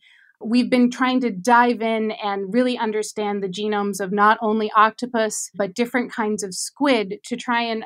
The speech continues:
and harness and understand some of the really unusual properties that we see in these animals.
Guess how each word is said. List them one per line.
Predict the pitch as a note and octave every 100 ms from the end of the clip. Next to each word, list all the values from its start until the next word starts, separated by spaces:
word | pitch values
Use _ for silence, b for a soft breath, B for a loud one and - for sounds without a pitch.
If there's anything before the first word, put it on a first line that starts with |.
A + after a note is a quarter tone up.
| A3
and | G#3+
harness | F#3 C4 D4+ C#4+ A3 - - -
and | B3 A#3
understand | A#3+ A3+ - C4 B3+ A#3
some | B3+ A#3
of | A3+ F#3+
the | G#3+ G#3 G3 F3+ - _ _ -
really | G#3 C4 C4
unusual | A#3+ A3+ A#3 C4+ B3 G#3
properties | - A#3+ C4+ G#3+ F#3+ F#3
that | F#3+ F#3+
we | F#3+
see | - C#4+ D#4+
in | B3
these | F#3 F3
animals. | E3 D#3+ C3+ A2+ - -